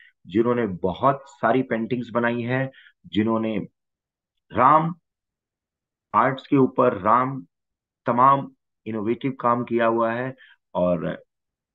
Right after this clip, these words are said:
इन्होंने आज आप लोगों को बताएंगी कैसे राम आर्ट्स से आप लोग जुड़ सकते हैं, कैसे राम आर्ट्स के द्वारा ना केवल आप art बना सकते हैं, बल्कि खुद को, अपने आप को detox भी कर सकते हैं, अपने आप को meditate भी कर सकते हैं।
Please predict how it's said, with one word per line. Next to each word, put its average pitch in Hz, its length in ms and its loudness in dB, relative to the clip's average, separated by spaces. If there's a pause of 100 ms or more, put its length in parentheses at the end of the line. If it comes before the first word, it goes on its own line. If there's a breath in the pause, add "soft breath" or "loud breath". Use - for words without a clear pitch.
इन्होंने 107 480 -4
आज 95 220 -2
आप 98 180 0
लोगों 95 200 -4
को 92 100 -6
बताएंगी 107 420 -6
कैसे 110 440 -4
राम 107 260 0
आर्ट्स 104 220 -2 (220)
से - 220 -10
आप 90 180 -2
लोग 90 180 -6
जुड़ 127 180 2
सकते 123 360 -6
हैं, 127 240 -4 (280 loud breath)
कैसे 98 280 -4
राम 101 240 0
आर्ट्स 104 260 0
के 104 140 -6
द्वारा 101 420 0 (440 loud breath)
ना 131 240 2
केवल 131 220 2
आप - 280 0
art 131 280 2
बना 131 220 0
सकते - 300 -10
हैं, 135 120 -18
बल्कि 104 340 -8
खुद - 300 -6
को, 139 160 0
अपने 104 300 -2
आप 101 220 -2
को 110 60 -2
detox 95 500 -2
भी 135 60 2
कर 131 160 0
सकते 120 300 -8
हैं, 127 160 -6 (100)
अपने 92 220 -6
आप 85 140 -4
को 87 80 -6
meditate 85 420 -4
भी 82 80 -6
कर 78 160 -10
सकते - 320 -20
हैं। 71 200 -16